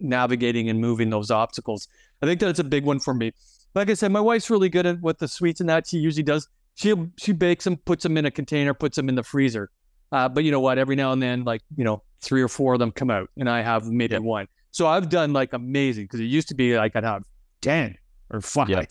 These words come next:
Speaker 1: <laughs> I don't know.
Speaker 2: Yeah.
Speaker 1: But, uh, so I'm getting good at, at diverting that. I think I like the analogy of, uh, of putting together who I'm gonna be going up against, right? Like, it's, I
Speaker 2: Mm-hmm.
Speaker 1: never really thought of it from that approach, is that, yeah, you know what? There's people out there, and they're,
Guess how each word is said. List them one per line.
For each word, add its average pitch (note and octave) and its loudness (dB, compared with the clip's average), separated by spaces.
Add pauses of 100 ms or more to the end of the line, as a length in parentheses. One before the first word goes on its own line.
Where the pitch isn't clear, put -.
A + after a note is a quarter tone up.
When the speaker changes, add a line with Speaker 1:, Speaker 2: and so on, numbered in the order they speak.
(120)
Speaker 1:
<laughs> - -12
I A#2+ -2
don't B2 2
know. G#2+ 0
Speaker 2:
Yeah. G2 0 (280)
Speaker 1:
But, C3+ 0
uh, B2+ 0 (220)
so D#3+ 2
I'm D#3+ 2
getting G3 2
good E3+ 0
at, D3 0
at D3 -4
diverting C#3 2
that. C3+ -2 (280)
I D#3+ 0
think E3+ 0
I D3 0
like D#3 2
the D#3+ 2
analogy C3+ 0
of, A#2 -2 (240)
uh, B2+ -2
of B2+ -2
putting D3 2
together B2+ 2
who C3 0
I'm A#2 -2
gonna A#2+ 0
be A#2 0 (120)
going A#2+ 2
up A#2 -2
against, A2 -2
right? A2+ 0
Like, B2 -2
it's, A#2 -6
I C3 2
Speaker 2:
Mm-hmm. C3+ 0
Speaker 1:
never C#3+ 0
really C3+ 2
thought C#3 0
of C3+ 0
it C3+ -2
from B2 -6
that A#2+ 0
approach, A#2 -6 (400)
is C3 2
that, B2+ 0
yeah, D3+ 2
you C3 2
know D3 2
what? D3 2
There's E3+ 0
people F3 0
out C#3 0
there, G3+ 0
and C3+ 0
they're, C#3 2